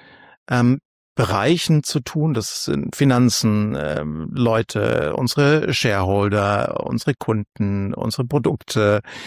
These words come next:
ähm, unser Bankkonto und so weiter. Und da gibt es sehr viele große, kleine, wichtige <laughs> und unwichtige Aufgaben, die da so anstehen.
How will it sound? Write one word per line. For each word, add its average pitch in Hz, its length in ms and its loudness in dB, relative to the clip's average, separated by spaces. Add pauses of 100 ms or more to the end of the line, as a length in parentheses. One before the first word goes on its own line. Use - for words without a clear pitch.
(340)
ähm, 117 320 2
unser 143 240 2
Bankkonto 107 840 0
und 139 180 -2
so 127 120 4
weiter. 107 360 0 (440)
Und 131 300 0 (460)
da 131 140 2
gibt 139 200 0
es 131 120 2
sehr 131 180 2
viele 143 320 0
große, 147 460 0
kleine, 131 720 0
wichtige 110 420 0
<laughs> - 40 0
und 139 120 2
unwichtige 131 640 2
Aufgaben, 120 680 0
die 120 120 0
da 120 160 4
so 120 120 2
anstehen. 127 600 0